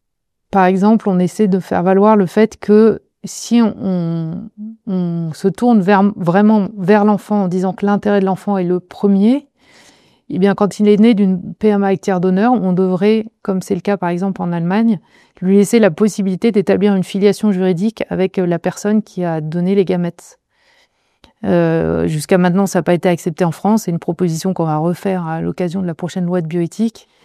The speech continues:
Là, effectivement, ça serait dans l'intérêt de l'enfant.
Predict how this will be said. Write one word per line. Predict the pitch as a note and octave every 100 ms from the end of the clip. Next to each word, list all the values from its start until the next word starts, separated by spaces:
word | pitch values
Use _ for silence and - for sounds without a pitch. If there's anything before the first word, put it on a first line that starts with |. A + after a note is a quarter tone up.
| _ _ -
Là, | F#3+
effectivement, | G#3 G3 F#3 F#3 F#3+ G#3+ A3+
ça | - F3+
serait | - - G3+ A3 - _
dans | F3+ E3+ G3+
l'intérêt | G3+ F#3 F#3 F3+ F#3
de |
l'enfant. | F#3 F3 -